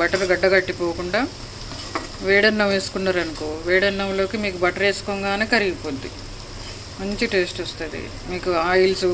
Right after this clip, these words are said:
కల్తీ ఆయిల్స్ అనే భయం ఉండదు. దొరికిన ఉన్నన్ని రోజులు ఇట్లా బటర్ వేసుకొని, బటర్ లేనప్పుడు మామూలుగా ఆయిల్ వేసేసుకోండి.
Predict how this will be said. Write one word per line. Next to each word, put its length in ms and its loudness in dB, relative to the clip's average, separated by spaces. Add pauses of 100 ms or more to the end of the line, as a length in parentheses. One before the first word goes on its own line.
(120)
కల్తీ 260 2 (120)
ఆయిల్స్ 340 2
అనే 120 -2 (100)
భయం 300 2
ఉండదు. 320 -2 (2250)
దొరికిన 360 4 (100)
ఉన్నన్ని 380 2
రోజులు 300 6
ఇట్లా 220 4
బటర్ 240 4
వేసుకొని, 480 0 (140)
బటర్ 300 4
లేనప్పుడు 420 2
మామూలుగా 380 4
ఆయిల్ 200 4
వేసేసుకోండి. 640 -4